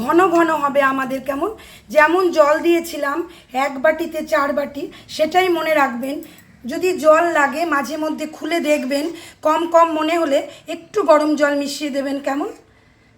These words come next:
ভক্তি নিয়ে, ভালোবাসা নিয়ে যেটুকুই করবেন, প্রভু তাতেই খুশি। ওপর থেকে একটু কাঁচা জিরে দিয়ে দেব, কারণ কোনো পোড়ন চলে না প্রভুর, কোনো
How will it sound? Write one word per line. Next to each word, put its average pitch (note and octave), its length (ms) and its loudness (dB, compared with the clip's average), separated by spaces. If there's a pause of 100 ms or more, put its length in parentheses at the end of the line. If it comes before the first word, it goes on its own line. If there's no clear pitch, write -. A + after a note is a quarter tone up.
(140)
ভক্তি D#4 460 -2
নিয়ে, E4+ 160 4 (120)
ভালোবাসা D#4 520 2
নিয়ে E4+ 200 0
যেটুকুই F4 400 -4 (120)
করবেন, C#4 300 -2 (380)
প্রভু C#4 200 -4 (120)
তাতেই D4 400 -2
খুশি। C#4+ 300 -8 (560)
ওপর F4 180 2 (120)
থেকে F#4+ 260 -4
একটু - 180 -8 (120)
কাঁচা D#4 300 0 (100)
জিরে E4 260 0 (100)
দিয়ে D4+ 240 2
দেব, C4 140 0 (1200)
কারণ D4 240 2 (140)
কোনো F4 140 2 (140)
পোড়ন F4 300 2 (160)
চলে D4 300 2
না C#4+ 80 0 (100)
প্রভুর, C#4 340 -4 (540)
কোনো E4 220 0